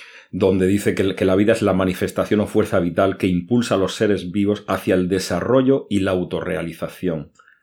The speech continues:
La vida es un proceso de cambio y desarrollo en cuerpo y alma. Y esto es lo que buscan estos alienígenas que vienen de un planeta moribundo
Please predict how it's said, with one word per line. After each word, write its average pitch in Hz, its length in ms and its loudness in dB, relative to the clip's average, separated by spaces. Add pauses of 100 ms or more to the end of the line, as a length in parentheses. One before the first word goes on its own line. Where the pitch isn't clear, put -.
(120)
La 95 220 0
vida 104 260 2
es - 140 -2
un 98 140 -2
proceso 98 420 -4
de 95 100 2
cambio 98 320 0
y 92 40 2
desarrollo 104 640 -2 (580)
en 92 200 2
cuerpo 120 640 0
y 92 180 0
alma. 82 420 -2
Y 90 200 -2
esto 120 180 -2
es 156 80 0
lo 131 240 4
que 101 140 0
buscan 113 500 0
estos 123 560 -4
alienígenas 92 880 -2 (540)
que 98 120 2
vienen 113 320 2
de 101 80 0
un 110 140 0
planeta 101 400 -2
moribundo 95 960 0